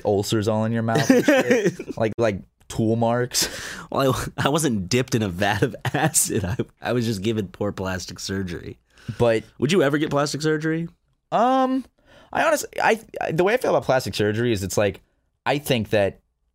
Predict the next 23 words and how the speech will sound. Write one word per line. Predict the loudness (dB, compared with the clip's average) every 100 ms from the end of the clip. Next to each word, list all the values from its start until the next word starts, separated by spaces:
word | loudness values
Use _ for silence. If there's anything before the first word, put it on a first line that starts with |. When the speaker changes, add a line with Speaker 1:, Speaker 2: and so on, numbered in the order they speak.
| _ _ _ -4
Speaker 1:
if | -4 -2
you | -2
have | 0 2 2 0
the |
money | 0 0 0
for | 0 0 0
it | -2 -6
and | -4
Speaker 2:
Mm-hmm. | -2 -2
Speaker 1:
it's | -2
not, | -2 0
like, | -2 -4 -12 -6
Speaker 2:
Is | 0
it |
Speaker 1:
wasting | 2 4
Speaker 2:
something | 2 2 2
Speaker 1:
money | 2
Speaker 2:
you | 0
personally | 2 0 2 0 0
could | 0 -2
see | 0
yourself | 0 -2 -4 -2
doing? | -2 -2 -4